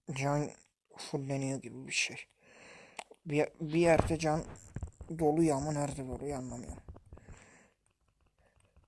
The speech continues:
Gelin lan, hiç havaya mavaya da zıplamıyorum.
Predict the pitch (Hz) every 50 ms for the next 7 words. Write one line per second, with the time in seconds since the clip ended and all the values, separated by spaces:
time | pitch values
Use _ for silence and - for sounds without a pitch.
0 | _ - - _ - - - - - - - - - - - - - - - -
1 | - - - - - - - - - - 151 160 156 139 123 117 117 123 135 156
2 | 151 - - - 151 143 143 143 143 139 135 135 135 131 131 135 131 - - -
3 | - - - - 101 110 113 120 123 -